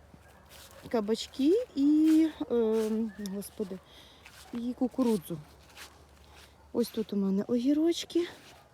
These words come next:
такі маленькі, кукурудза. І ось там отак от кабачки. Надіюсь, що все прийметься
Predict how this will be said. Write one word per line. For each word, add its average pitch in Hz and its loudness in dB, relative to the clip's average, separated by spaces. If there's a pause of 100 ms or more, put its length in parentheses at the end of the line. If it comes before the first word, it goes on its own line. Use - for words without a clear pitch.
(800)
такі - -4
маленькі, 247 0 (1200)
кукурудза. 285 -4 (1200)
І 311 0
ось 285 -6
там 247 0
отак 202 -6
от - -8
кабачки. 185 -8 (1400)
Надіюсь, 202 -2
що - -10
все 185 -8
прийметься 262 -4